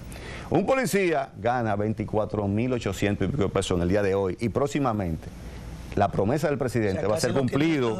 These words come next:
Speaker 2: dólares.
Speaker 1: va a ser cumplido en octubre, a la equivalencia a quinientos dólares, el que
Speaker 2: Exacto.
Speaker 1: menos gana.
Speaker 2: Exacto.
Speaker 1: Entonces, señores, eso es cambio,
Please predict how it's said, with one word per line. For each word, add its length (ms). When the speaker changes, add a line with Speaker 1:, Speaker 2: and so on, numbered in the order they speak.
Speaker 2:
dólares. 460
Speaker 1:
va 40
a 40
ser 140
cumplido 400
en 100
octubre, 480
a 280
la 120
equivalencia 680
a 20
quinientos 520
dólares, 280
el 80
que 80
Speaker 2:
Exacto. 180
Speaker 1:
menos 180
gana. 540
Speaker 2:
Exacto. 380
Speaker 1:
Entonces, 320
señores, 340
eso 200
es 80
cambio, 480